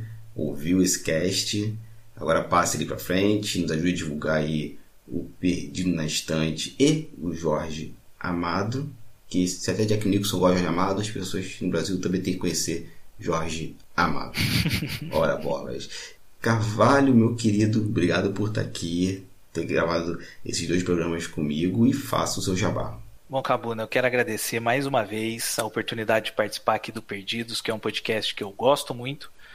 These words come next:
Speaker 2: Fui super bem recebido, muito obrigado, tá? Você é um cara muito gente boa, muito simpático. Adorei conhecer você.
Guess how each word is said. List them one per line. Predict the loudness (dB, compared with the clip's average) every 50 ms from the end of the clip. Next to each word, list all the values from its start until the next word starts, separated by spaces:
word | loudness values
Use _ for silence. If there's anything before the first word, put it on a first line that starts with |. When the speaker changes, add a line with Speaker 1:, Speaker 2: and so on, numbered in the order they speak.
| -20 -18 -18 -18 -18 -18 -20 -20 -20 -20 -18 -18 -16
Speaker 2:
Fui | -10 -2 0 0 2
super | 2 0 2 4 4 6 6 6 6
bem | 8 6 4 4 2 0
recebido, | -2 -4 -4 -4 -4 -2 -4 -6 -6 -4 -6 -6 -6 -6
muito | -6 -6 -4 -4
obrigado, | -4 -6 -4 -4 0 2 2 0 0 -2 -14 -16 -18 -20 -20 -20 -14 -6
tá? | -2 0 0 0 -2 -4 -12 -20 -20 -20 -20 -20 -20 -20 -20 -20 -20 -10 -6
Você | -4 -2 -2 -2 0 0
é | 0
um | 0 -2
cara | 0 2 4 6 6 6 4
muito | 2 0 -6 -6 -6 -4
gente | -4 -4 -4 -6 -8
boa, | -6 -6 -4 -4 -4 -4
muito | -4 -6 -10 -8 -8 -8
simpático. | -6 -6 -6 -4 0 2 2 2 2 0 -8 -12 -14 -16 -18 -18 -20 -20 -18 -10
Adorei | -8 -4 0 2 4 4 4
conhecer | 2 2 -4 -4 -2 -4 -4
você. | -4 -4 -6 -6 -4 -4 -4 -6